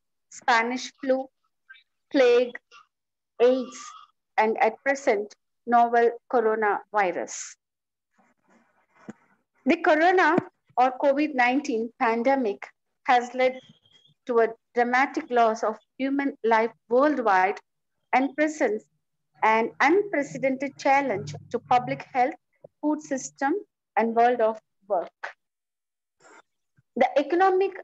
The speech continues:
and social disruption caused by the pandemic is devastating. Without the means to earn an income during lockdowns, many are unable to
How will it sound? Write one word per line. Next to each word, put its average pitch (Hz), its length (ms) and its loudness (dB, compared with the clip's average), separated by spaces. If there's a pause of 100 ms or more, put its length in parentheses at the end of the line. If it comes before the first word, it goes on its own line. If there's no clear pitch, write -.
and 262 200 0
social 277 460 -2
disruption 262 800 -4
caused 226 400 0 (200)
by 233 220 0 (100)
the 226 160 -4
pandemic 233 600 -2 (180)
is 214 180 -4 (380)
devastating. 247 1120 -2 (1120)
Without 392 420 4
the 349 100 4
means 285 560 -2
to 240 140 -6 (120)
earn 269 340 2 (140)
an 220 160 -2 (100)
income 311 500 0
during 247 360 -2 (120)
lockdowns, 226 840 -2 (580)
many 294 400 4
are 254 220 2
unable 254 480 -2
to 254 80 -6